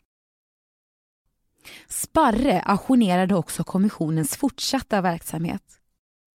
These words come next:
När processerna sedan nådde Gävle och senare Uppland fick de aldrig de hemska slut som Dalarna och Ångermanland hade sett. Detta trots att barnvittnen, visgossar och hätska anklagelser från allmogen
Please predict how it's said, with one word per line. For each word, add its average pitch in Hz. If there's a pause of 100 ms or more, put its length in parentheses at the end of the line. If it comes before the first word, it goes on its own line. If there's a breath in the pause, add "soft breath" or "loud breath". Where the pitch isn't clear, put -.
(1000)
När 254
processerna 247
sedan 185
nådde 196
Gävle 214
och 170
senare 208
Uppland - (280 loud breath)
fick -
de 302
aldrig 214
de 175
hemska 202
slut 202
som 180
Dalarna 190
och -
Ångermanland 175
hade 175
sett. - (840 loud breath)
Detta 233
trots -
att 185
barnvittnen, 196
visgossar 185
och 196
hätska -
anklagelser 233
från 196
allmogen 196